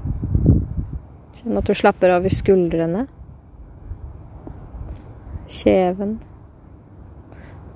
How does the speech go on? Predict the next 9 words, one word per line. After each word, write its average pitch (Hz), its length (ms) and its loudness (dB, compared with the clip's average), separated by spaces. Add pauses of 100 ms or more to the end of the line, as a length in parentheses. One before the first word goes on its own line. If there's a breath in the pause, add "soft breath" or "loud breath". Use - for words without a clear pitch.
(120)
Må 226 120 6
gjerne 214 220 6
ha 214 80 4
en 208 100 2
liten 190 240 0
sånn 190 200 2
her 180 180 2
ansiktsgymnastikk 160 1040 -2
først. - 440 -2